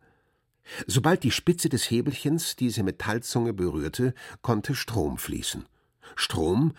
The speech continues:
den zwei galvanische Elemente, also Batterien, lieferten. Der gesamte Aufbau lehnte sich ans menschliche Ohr an.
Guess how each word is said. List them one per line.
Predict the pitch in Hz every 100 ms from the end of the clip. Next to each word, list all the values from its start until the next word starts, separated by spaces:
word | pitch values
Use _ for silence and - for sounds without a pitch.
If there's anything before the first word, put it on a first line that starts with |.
| - -
den | 107 98
zwei | - 101 98
galvanische | 92 92 90 95 95 -
Elemente, | 113 127 107 90 82 78
also | 92 87 113 117 -
Batterien, | 110 - 117 110 90
lieferten. | 58 62 - - - - _ _ _ _ _ _ - -
Der | 113
gesamte | 113 175 180 156
Aufbau | 104 117 - 120 120
lehnte | 92 95 107
sich | 98 120 -
ans | - 113 -
menschliche | 85 78 - 98 120
Ohr | - 62 -
an. | -